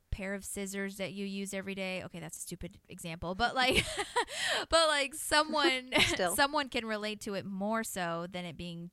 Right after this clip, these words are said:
Speaker 1: generic, you know, which I think is really interesting.
Speaker 2: Right. Yeah, for sure. Well, that's all the notes I have on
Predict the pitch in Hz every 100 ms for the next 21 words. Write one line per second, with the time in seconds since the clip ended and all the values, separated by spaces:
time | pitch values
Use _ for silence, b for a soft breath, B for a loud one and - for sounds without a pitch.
0 | - 190 170 98 69 - - 190 185 190
1 | 190 190 180 175 170 170 156 107 - -
2 | - _ _ 214 190 196 - _ _ _
3 | 214 185 180 _ _ - 190 202 175 -
4 | _ b 226 220 233 262 - 233 233 214
5 | 214 190 208 196 165 175 - 170 170 180